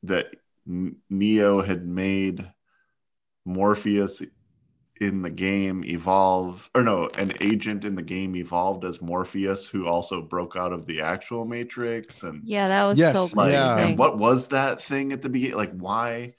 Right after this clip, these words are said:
Speaker 1: are, why is Bugs watching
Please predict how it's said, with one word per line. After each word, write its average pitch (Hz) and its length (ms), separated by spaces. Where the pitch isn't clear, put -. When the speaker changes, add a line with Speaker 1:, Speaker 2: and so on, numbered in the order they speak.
Speaker 1:
are, 95 300
why 98 220
is 113 180
Bugs 101 460
watching 92 920